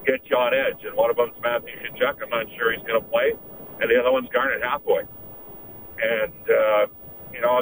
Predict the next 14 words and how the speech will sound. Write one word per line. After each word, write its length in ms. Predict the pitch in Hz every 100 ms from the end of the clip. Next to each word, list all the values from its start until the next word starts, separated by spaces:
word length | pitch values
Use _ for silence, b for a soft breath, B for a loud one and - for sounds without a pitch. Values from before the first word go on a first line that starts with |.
| -
Calgary's 360 | 143 170 165 -
got 120 | 139
a, 200 | 117 104 - - - - - - -
Calgary's 520 | 147 160 165 156 139 - -
got 140 | 139
a 60 | 120
real 240 | 127 156
good 200 | 165 165 -
team. 300 | 147 143 139 139 - - - - - -
They've 140 | 117 113
had 160 | 120
a, 360 | 110 - 98 107
a 40 | - -
big 160 | 156